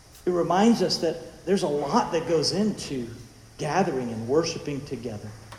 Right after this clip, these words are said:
Lord, I pray this church would always love preaching. They would always love good evangelistic preaching.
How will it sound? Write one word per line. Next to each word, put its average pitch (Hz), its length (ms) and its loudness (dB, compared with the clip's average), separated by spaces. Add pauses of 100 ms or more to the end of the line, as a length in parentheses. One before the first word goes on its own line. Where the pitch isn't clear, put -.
(640)
Lord, 160 140 6
I 160 80 6
pray 165 220 2
this 165 180 0
church 165 260 -4
would 156 100 -2
always 156 320 0
love 151 400 0 (460)
preaching. 160 500 -6 (1200)
They 156 140 2
would 156 140 6
always 160 400 6
love 151 500 2 (400)
good 156 200 -2
evangelistic 160 1080 -4
preaching. 175 560 -6